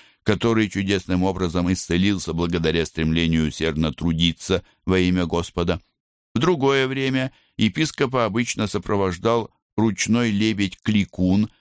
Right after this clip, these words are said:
с которым он подружился в день посвящения в сан и с тех пор держал при себе в качестве домашнего питомца. Однако после смерти Хью дал собору гораздо больше,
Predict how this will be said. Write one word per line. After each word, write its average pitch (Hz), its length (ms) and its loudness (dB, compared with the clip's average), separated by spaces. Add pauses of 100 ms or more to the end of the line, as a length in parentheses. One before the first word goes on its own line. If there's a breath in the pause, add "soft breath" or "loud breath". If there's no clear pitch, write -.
(120 soft breath)
с - 80 -20
которым 98 420 2
он 104 140 0
подружился 101 640 0
в 87 80 -2
день 92 300 0
посвящения 82 800 0
в - 60 -10
сан 92 380 -2 (180 soft breath)
и 107 100 2
с - 60 -4
тех 101 240 -4
пор 110 180 0
держал 92 380 0
при 90 180 -4
себе 85 320 0
в - 40 -16
качестве 82 580 -2
домашнего 80 640 -2
питомца. 80 680 -4 (1080)
Однако 80 560 0
после 71 400 -4
смерти 69 580 -2 (400 soft breath)
Хью 127 320 2
дал 156 280 0
собору 120 500 -2
гораздо 95 560 -2
больше, 76 500 -2